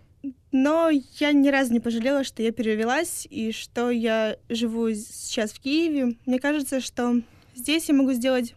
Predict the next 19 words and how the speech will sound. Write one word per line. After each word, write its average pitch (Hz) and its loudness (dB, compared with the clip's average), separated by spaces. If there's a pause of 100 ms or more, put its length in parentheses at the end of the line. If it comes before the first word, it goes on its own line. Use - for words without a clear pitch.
больше, 262 -2
чем 254 -2
я 226 0
смогла 220 0
бы 240 2
сделать 226 -2 (160)
в 214 -14
Ялте. 208 -6 (1300)
А, 233 0 (360)
мне 285 4
очень 370 0
повезло 277 0
с - -4
родственниками. 381 -6 (640)
Они 294 0
меня 359 0
поддерживают. 254 -4 (160)
У 247 -6
меня, 262 0